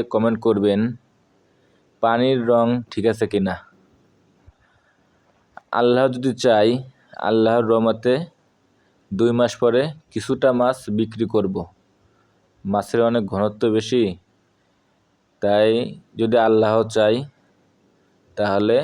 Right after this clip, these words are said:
কিছুটা মাছ বিক্রি করে দেব। আর অবশ্যই অভিজ্ঞ যারা আছে, আমাকে জানাবেন পানির রং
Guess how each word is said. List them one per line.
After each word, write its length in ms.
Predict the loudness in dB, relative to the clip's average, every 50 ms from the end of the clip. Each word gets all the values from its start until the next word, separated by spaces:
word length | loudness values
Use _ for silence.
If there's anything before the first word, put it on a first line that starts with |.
| -2 -8 _ _ _ _ _ _ _ _ _ _ _ _ _ _ _ _ _ _ _ _ _ _ _ -8
কিছুটা 640 | -8 -6 -6 -4 -2 -2 -2 -4 -6 -4 -2 0 0 2
মাছ 260 | 2 0 0 -2 -4 -8 -20 -20 _ _ -6
বিক্রি 320 | -2 -2 -2 -2 -4 -4 -2
করে 200 | 0 0 0 0
দেব। 200 | 0 -2 -4 -4 -6 -10 -12 _ _ _ _ _ _ _ _ _ _ _ _ _ _ _ _ _ _ _ _ _ _ _ _ _ _ _ _ _ _ _ _ _ _ _ _ _ _ _ _ _ -6
আর 100 | -2 0 0 2
অবশ্যই 520 | 2 2 0 -2 -2 0 2 2 4 4 4 4 2 2 -2 -6 -16 -20 _ -12 -6 -4 -2
অভিজ্ঞ 260 | 0 -2 0 0 0 0 2 2
যারা 180 | 2 2 4 4
আছে, 300 | 2 0 0 -2 -2 -2 -2 -4 -8 _ _ _ _ _ _ _ _ _ _ _ _ _ _ _ _ -12
আমাকে 360 | -8 -4 -4 -4 -4 -2 -4 -4 -2 -2
জানাবেন 420 | -2 -2 0 0 0 0 0 -2 -2 -8 -12 -18 _ _ _ _ _ _ _ _ _ _ _ _
পানির 280 | -4 -2 0 0 0 0 0
রং 120 | 0 -2